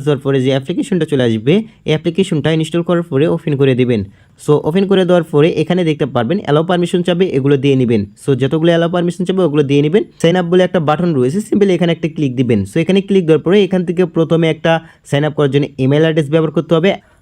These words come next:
আমি আমার ইমেলটি এখানে দিয়ে দিলাম। Then নিচের দিকে দেখতে পারবেন রেফারেল কোড। So এই রেফারেল কোডের জায়গায় আপনি একটা রেফারেল কোড ব্যবহার করবেন, তা কিনা স্ক্রিনে দেখতে পাচ্ছেন। এই রেফারেল কোড যদি আপনি ব্যবহার করেন, সেক্ষেত্রে কিন্তু আপনি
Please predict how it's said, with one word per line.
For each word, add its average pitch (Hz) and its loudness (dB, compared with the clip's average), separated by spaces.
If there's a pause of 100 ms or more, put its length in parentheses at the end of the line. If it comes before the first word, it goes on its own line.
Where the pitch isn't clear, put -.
(120)
আমি 175 2
আমার 190 2
ইমেলটি 190 2
এখানে 190 -2
দিয়ে 185 4
দিলাম। 160 2 (120)
Then 180 0 (180)
নিচের 180 2
দিকে 202 2
দেখতে 185 -2
পারবেন 139 0 (200)
রেফারেল 165 0 (100)
কোড। 135 2 (180)
So - -8
এই 160 2
রেফারেল 185 0
কোডের 170 0
জায়গায় 139 2 (140)
আপনি 160 -6
একটা 160 -4 (100)
রেফারেল 156 -2
কোড 151 0
ব্যবহার 127 0
করবেন, 139 0 (380)
তা 160 0
কিনা 175 0 (240)
স্ক্রিনে 160 0
দেখতে 147 -2
পাচ্ছেন। 131 -2 (160)
এই 156 4
রেফারেল 185 0
কোড 185 2 (100)
যদি 175 2
আপনি 175 -4 (120)
ব্যবহার 135 0
করেন, 156 0
সেক্ষেত্রে 185 0
কিন্তু 180 -2
আপনি 185 -2